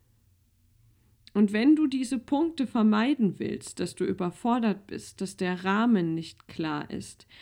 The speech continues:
dass nicht erkennbar ist, was du tust nach außen, dass es chaotisch wird, ähm, in deinem Business, in dem Kontakt zu bestimmten Behörden, die befriedigt werden wollen, im übertragenen Sinne,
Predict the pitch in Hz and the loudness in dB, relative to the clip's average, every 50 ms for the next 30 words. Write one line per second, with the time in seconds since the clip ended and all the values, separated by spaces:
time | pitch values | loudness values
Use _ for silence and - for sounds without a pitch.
0 | - - - - - - 202 202 - 202 196 196 - - 190 190 - - - 226 | -20 -20 -20 -12 -6 -6 -4 0 2 2 2 0 -2 -4 -4 -4 -2 0 2 4
1 | 226 247 262 262 226 220 196 - - 180 180 175 - - - - 185 185 180 - | 6 6 6 6 4 2 0 0 0 -2 -4 -4 -8 -12 -10 -6 -4 -4 -4 -6
2 | - - 170 170 - - - - 294 302 311 262 226 - - - - 170 160 160 | -6 -6 -6 -6 -8 -12 -6 0 2 2 2 2 0 -2 -8 -10 -6 -6 -6 -6
3 | 160 - - 170 170 165 175 180 - - 180 170 175 - - - - - - - | -6 -8 -6 -6 -4 -4 -4 -6 -6 -6 -6 -6 -6 -8 -12 -20 -20 -20 -20 -20
4 | - - - 196 190 - 196 185 185 - - - _ - - 202 185 175 - - | -10 -4 -2 -2 0 0 -2 -2 -4 -6 -14 -16 _ -2 0 0 0 0 0 0
5 | 202 247 269 294 - - 214 196 196 - - - 175 175 175 175 170 - - - | 2 2 2 2 2 0 -2 -2 -4 -8 -8 -4 0 0 0 0 -2 -6 -16 -18
6 | - _ - 185 180 180 175 175 175 170 170 170 - - - 208 233 247 254 220 | -12 _ -4 -2 -2 0 0 0 0 0 -2 -4 -4 -2 0 2 4 4 4 4
7 | 214 196 185 185 185 185 185 180 190 - - 233 254 233 - - 185 175 175 175 | 2 2 2 2 2 0 -2 -4 -4 0 0 0 0 0 0 0 2 2 2 0
8 | - - - _ - 202 202 208 220 220 208 196 190 190 190 - 196 185 185 180 | -4 -8 -8 _ 0 2 4 4 6 4 4 4 2 0 0 -2 -2 -2 -2 -2
9 | - 196 196 202 202 - - - - - - - 175 170 180 - - - _ _ | -2 -2 -2 -2 -4 -8 -18 -18 -16 -10 -6 -4 -2 -2 -2 -4 -6 -10 _ _
10 | - - - _ - _ _ _ _ _ - 190 - 202 - - - 208 - - | -20 -20 -20 _ -20 _ _ _ _ _ -12 -8 -8 -8 -6 -4 -4 -4 -4 -4
11 | - - 202 180 190 190 180 196 202 214 220 214 196 196 196 190 190 180 185 180 | -4 -4 -2 0 2 2 4 4 4 4 4 4 4 2 2 2 0 -2 -2 -4
12 | 180 - 247 262 240 - - - 160 160 156 160 156 160 156 151 151 151 151 165 | -2 0 0 2 2 0 0 -2 -2 -2 -2 -4 -4 -4 -2 -2 0 -2 -2 -4
13 | 156 147 - _ _ - 175 175 165 165 160 165 170 - - 175 165 160 160 160 | -6 -10 -16 _ _ -8 -6 -4 -4 -4 -6 -6 -8 -10 -8 -8 -6 -6 -6 -6
14 | 160 160 - 160 165 165 165 | -8 -8 -8 -8 -8 -8 -10